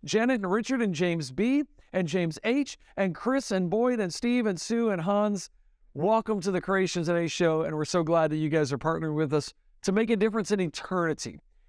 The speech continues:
And that ultimately is our goal, is that these little one-hour conversations that we get to have together will be a, a, a,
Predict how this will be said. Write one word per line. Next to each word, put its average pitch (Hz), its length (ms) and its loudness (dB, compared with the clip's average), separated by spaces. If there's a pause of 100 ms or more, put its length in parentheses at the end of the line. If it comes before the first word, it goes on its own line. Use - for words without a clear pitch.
(120)
And 180 140 2
that 202 160 2
ultimately 240 480 2
is 180 120 0
our 180 120 2
goal, 190 400 0
is 123 60 -8
that 160 160 -2
these 208 260 0
little 214 340 0 (400)
one-hour 220 840 0
conversations 202 920 0
that 185 80 0
we 185 200 0
get 190 160 0
to 175 100 0
have 185 300 0
together 175 440 2
will 160 140 -2
be 190 180 -2
a, 160 100 0 (400)
a, - 60 2
a, 175 220 2